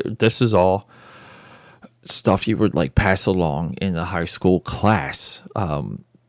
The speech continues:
and I say that in, in, in the sense that it's little information. You can pass it along in the note.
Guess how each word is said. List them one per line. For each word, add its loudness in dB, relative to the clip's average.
and -2
I 0
say 4
that 2
in, -2
in, -4
in -4
the -2
sense -2
that -4
it's -6
little 4
information. -2
You -8
can -6
pass -2
it 2
along -2
in -10
the -10
note. -10